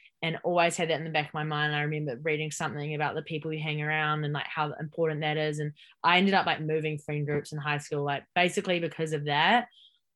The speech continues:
And I just think, like, fuck, like, if,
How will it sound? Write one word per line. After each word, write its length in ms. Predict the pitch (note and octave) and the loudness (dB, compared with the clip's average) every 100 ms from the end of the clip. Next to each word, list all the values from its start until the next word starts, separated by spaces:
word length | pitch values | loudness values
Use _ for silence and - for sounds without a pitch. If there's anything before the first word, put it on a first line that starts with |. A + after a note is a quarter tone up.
| _ _ _ | _ _ _
And 100 | F#3 | 2
I 140 | F3+ F3+ | 6 4
just 180 | F3+ - | 2 -2
think, 200 | F3+ E3+ | -2 0
like, 160 | D#3+ - _ - | -2 -4 _ 0
fuck, 320 | G3 F3+ - | 4 4 2
like, 220 | F#3+ F3 F#3+ | 2 2 2
if, 200 | F3+ | -2